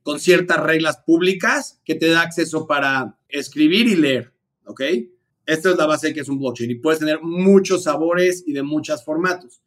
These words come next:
Por ejemplo, tienes el de Bitcoin. El de Bitcoin, ¿cuál es el, el, el? Para hacer cualquier cambio, básicamente tienes que convencer a las miles de personas que corren nodos. ¿Qué es un nodo?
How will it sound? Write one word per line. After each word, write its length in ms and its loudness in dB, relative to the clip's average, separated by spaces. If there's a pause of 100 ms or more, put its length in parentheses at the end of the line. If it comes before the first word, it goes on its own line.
(140)
Por 120 -10
ejemplo, 360 -2
tienes 240 -4
el 80 0
de 80 0
Bitcoin. 360 -2
El 100 -4
de 80 -4
Bitcoin, 480 -2
¿cuál 160 0
es 100 -2
el, 160 -4
el, 220 -4
el? 280 -6 (220)
Para 160 0
hacer 240 -2
cualquier 400 0
cambio, 400 -2
básicamente 640 -2
tienes 240 -2
que 80 -20
convencer 800 -4
a 100 -6
las 200 -4
miles 400 6
de 100 -2
personas 640 -2
que 200 -16
corren 400 -6
nodos. 480 -8
¿Qué 140 0
es 160 -4
un 140 0
nodo? 420 -6